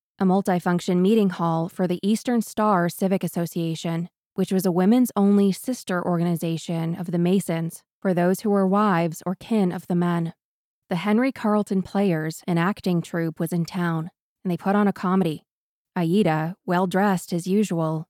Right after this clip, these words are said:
wore a red nineteen twenties Georgette dress, a rectangular, sleeveless, and shapeless dress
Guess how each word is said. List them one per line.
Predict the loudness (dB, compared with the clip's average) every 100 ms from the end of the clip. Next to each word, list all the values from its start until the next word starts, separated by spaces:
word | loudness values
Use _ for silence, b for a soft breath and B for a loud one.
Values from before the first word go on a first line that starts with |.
| -2
wore | 0 2
a | 2 2
red | 2 2 2 2
nineteen | 0 0 0 0 0
twenties | 2 2 4 2 0
Georgette | -2 -2 -2 -4 -4
dress, | -6 -6 -8 -14 _ _ _ -6
a |
rectangular, | -4 -4 -6 -2 2 4 4 2 0
sleeveless, | -4 -6 -2 0 2 2 2
and | 0 -2
shapeless | -2 -4 -2 -4 -2
dress | -2 0 -2 -8